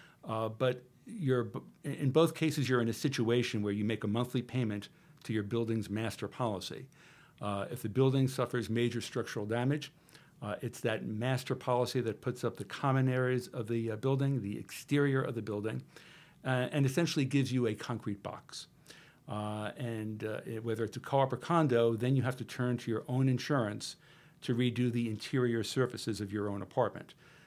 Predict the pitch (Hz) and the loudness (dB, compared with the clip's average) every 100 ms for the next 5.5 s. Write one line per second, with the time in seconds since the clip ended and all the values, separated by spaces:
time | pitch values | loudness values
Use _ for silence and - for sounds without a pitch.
0 | - - 101 107 107 113 107 110 107 101 | -20 -12 -6 -6 -4 -4 -2 -2 -2 -2
1 | 117 117 - 139 139 135 131 131 101 110 | 0 -2 0 2 6 6 4 2 -2 -2
2 | 101 - 107 107 107 - - 135 131 135 | -4 -4 -4 -4 -8 -6 0 2 2 2
3 | 127 127 - - - - _ 98 98 101 | 0 0 -16 -20 -20 -20 _ -6 -4 -2
4 | 101 107 110 135 131 123 117 110 107 123 | -2 -4 -4 -4 -2 -2 -2 -4 -2 -2
5 | 117 120 120 117 | 0 0 0 0